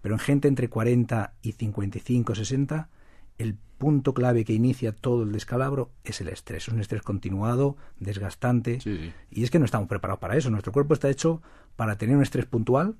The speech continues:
Speaker 1: Nos encontrábamos con un tigre en la jungla,
Speaker 2: Una
Speaker 1: o nos,
Speaker 2: situación.
Speaker 1: o nos peleamos con él o nos subimos a un árbol.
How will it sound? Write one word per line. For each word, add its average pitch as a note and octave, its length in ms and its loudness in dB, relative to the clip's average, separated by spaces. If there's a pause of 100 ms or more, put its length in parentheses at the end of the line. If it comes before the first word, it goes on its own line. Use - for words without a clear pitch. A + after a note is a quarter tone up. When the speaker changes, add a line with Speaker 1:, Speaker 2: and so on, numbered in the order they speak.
Speaker 1:
Nos - 140 -6
encontrábamos B2 520 2
con A#2 120 0
un A2+ 100 0
tigre D3+ 340 4
en A2+ 80 0
la G#2 80 0
jungla, E3 540 4
Speaker 2:
Una A#2 80 2
Speaker 1:
o A2+ 60 2
nos, G2+ 80 4
Speaker 2:
situación. B2+ 520 6
Speaker 1:
o C3+ 80 0
nos C3+ 140 4
peleamos D3+ 420 6
con D3+ 160 4
él E3+ 100 4
o D#3+ 40 6
nos C3+ 100 6
subimos G#2+ 320 0
a - 20 -4
un G2 100 -2
árbol. F#2+ 280 -4